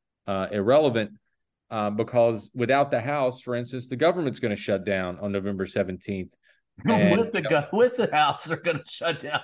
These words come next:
Speaker 2: <laughs>
Speaker 1: Right. Well, well, but, but sure, but sure, but, you know, we were talking last night, um, you know, the military eventually won't get paid. Federal law enforcement won't get paid. And you can't get them paid again if it shuts down without,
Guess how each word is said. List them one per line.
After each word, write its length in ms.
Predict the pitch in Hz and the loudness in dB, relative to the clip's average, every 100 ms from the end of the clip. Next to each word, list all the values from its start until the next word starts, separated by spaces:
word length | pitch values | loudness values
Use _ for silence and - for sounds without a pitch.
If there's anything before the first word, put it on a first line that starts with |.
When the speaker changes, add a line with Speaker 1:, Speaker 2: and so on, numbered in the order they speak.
| 156 | -2
Speaker 2:
<laughs> 100 | 139 | 4
Speaker 1:
Right. 260 | 123 147 | 4 4
Well, 400 | 151 156 143 - - 156 | 4 4 4 -6 -8 -2
well, 220 | 151 135 - | 0 -2 -2
but, 260 | 165 139 143 | -2 -2 0
but 160 | 165 | 0
sure, 240 | 143 220 165 | 2 2 4
but 160 | 143 | 2
sure, 180 | 139 180 | 0 0
but, 180 | 135 131 | 2 2
you 120 | 143 | 2
know, 200 | 135 123 | 2 2
we 240 | 113 139 143 | 2 -2 -2
were 60 | |
talking 320 | 131 143 131 127 | 0 -2 0 -2
last 260 | 123 - | -2 -2
night, 300 | 180 208 147 143 - | -6 -2 -4 -6 -8
um, 460 | 135 131 127 123 - _ _ - | -4 -2 -2 -6 -14 _ _ -10
you 100 | 151 | -2
know, 120 | 127 | 0
the 120 | 123 | 2
military 720 | 127 147 202 196 156 127 110 107 | 2 4 4 2 0 0 0 -2
eventually 520 | 123 123 123 117 110 | -4 -2 -4 -4 -4
won't 220 | 110 104 | -4 -4
get 140 | 104 101 | -6 -4
paid. 280 | 104 95 | -2 -2
Federal 320 | - 123 143 147 | 0 0 0 0
law 220 | 160 170 | 0 -2
enforcement 640 | 143 - 123 117 110 104 - _ _ - | -4 -2 -2 -2 -6 -8 -10 _ _ -2
won't 260 | 123 120 | 0 2
get 200 | 110 113 | 2 -2
paid. 360 | - 113 101 95 - _ _ - | 0 0 0 0 -8 _ _ -8
And 220 | 113 123 | -4 -2
you 120 | 147 | -4
can't 480 | 147 170 170 160 - - 117 | -4 -2 -2 -2 -8 -18 -10
get 300 | 107 156 143 | -2 0 0
them 220 | 131 143 123 | -2 -2 -2
paid 320 | 147 156 147 | 0 0 0
again 440 | 120 113 110 107 | 0 0 0 -2
if 140 | 110 104 | -4 -8
it 80 | 104 | -6
shuts 300 | 139 127 - | -2 -2 -2
down 420 | 143 135 127 113 | -2 0 -2 -2
without, 540 | 117 101 117 110 107 | -2 0 -2 -2 -4